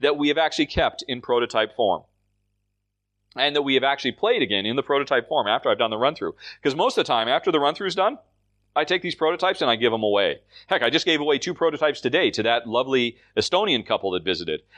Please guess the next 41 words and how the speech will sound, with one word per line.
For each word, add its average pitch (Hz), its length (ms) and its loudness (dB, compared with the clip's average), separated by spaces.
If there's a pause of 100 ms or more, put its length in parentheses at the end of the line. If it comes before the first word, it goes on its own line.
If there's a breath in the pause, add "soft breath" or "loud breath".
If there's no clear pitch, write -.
(140 loud breath)
um, 120 400 0
just 127 160 -2
because 139 260 0
we 170 120 -2
don't 240 160 0
have 202 160 0
the 175 80 0
room 208 500 -2
for 120 260 0
it. 95 80 -4
We're, 156 220 0 (280 loud breath)
you 139 60 -4
know, 143 60 2
my 143 160 0
shelf 233 360 -2
is 254 120 -6
full, 277 240 -2
my 139 100 2
closets 220 500 -2
are 240 40 -10
getting 233 180 0
full. 269 180 0
I 220 60 2
just 214 160 -8
gotta 240 180 0
move 269 220 0
these 156 160 -2
things, 123 140 -2
and 175 80 2
I 170 40 2
don't 226 140 2
wanna 156 140 0
throw 185 120 2
the 156 80 2
prototypes 143 360 0
away 160 180 0
because 120 220 0
they're 110 100 2
good, 123 240 -2
fun 113 220 0
games. 135 460 -4